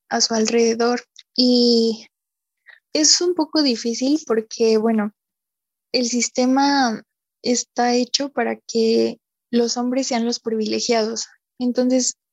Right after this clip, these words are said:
por un lado, no les conviene. Sin embargo, mm, mucho se ha dicho que el machismo también oprime a los hombres, y es cierto. Entonces, por ese lado, y por apoyar, es que, bueno,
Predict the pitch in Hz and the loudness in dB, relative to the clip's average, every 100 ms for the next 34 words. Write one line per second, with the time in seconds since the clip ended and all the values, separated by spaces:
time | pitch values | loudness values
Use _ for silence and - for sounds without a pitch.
0 | _ 247 247 269 247 247 285 269 233 233 | _ -2 0 2 2 0 -2 -2 -4 -6
1 | - 226 214 220 220 226 392 _ _ _ | -8 -4 0 2 2 0 -2 _ _ _
2 | _ _ _ _ 262 254 262 262 262 277 | _ _ _ _ 2 4 4 2 0 -2
3 | 294 302 - 254 247 233 226 262 262 285 | -4 -6 -4 2 2 4 2 2 0 -2
4 | 262 247 247 262 - 233 220 214 220 247 | 0 0 -2 -4 -4 0 0 0 0 0
5 | 240 254 262 220 226 226 233 240 226 226 | 0 0 -2 -2 0 0 -2 -2 -2 -2
6 | 226 220 226 - 262 240 226 214 233 233 | -4 -6 -4 -2 -2 0 -2 0 0 0
7 | - 226 240 - 226 220 240 240 262 - | 0 -4 -4 -6 -6 -2 -2 -2 -4 -6
8 | _ _ _ _ 240 247 262 311 277 240 | _ _ _ _ 0 0 0 0 0 2
9 | 254 330 _ _ _ _ 254 240 220 214 | 0 -2 _ _ _ _ 2 4 4 2
10 | 220 - - 254 240 233 226 226 - _ | 0 -6 0 2 4 4 2 -2 -6 _
11 | _ _ _ _ _ _ _ _ 247 240 | _ _ _ _ _ _ _ _ -4 -2
12 | 240 233 247 277 269 302 269 214 233 226 | -2 0 0 -2 -4 -6 -6 -6 -8 -8